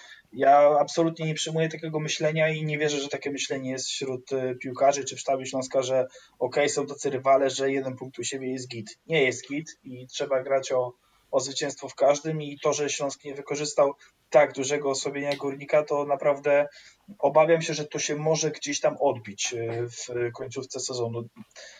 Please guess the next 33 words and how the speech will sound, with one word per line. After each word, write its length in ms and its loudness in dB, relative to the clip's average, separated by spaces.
Mam 100 2
na 80 4
myśli 240 -4
to, 140 2
że 400 2
nie 340 -2
ma 120 6
już 220 0
esa 220 -2
trzydzieści 440 -8
siedem, 400 -2
gramy 300 4
trzydzieści 580 -6
kolejek, 580 0
nie 80 -6
ma 120 2
żadnego 440 -4
podziału 460 0
tabeli, 640 -2
dzielenia 340 -2
punktów 400 -16
nie 60 -8
ma 80 -4
już 160 -6
od 80 -16
dawna, 340 0
więc, 420 -8
e, 200 -4
jeśli 580 -4
zakładamy, 680 4
że 200 -4
Śląsk 400 -2
ma 300 4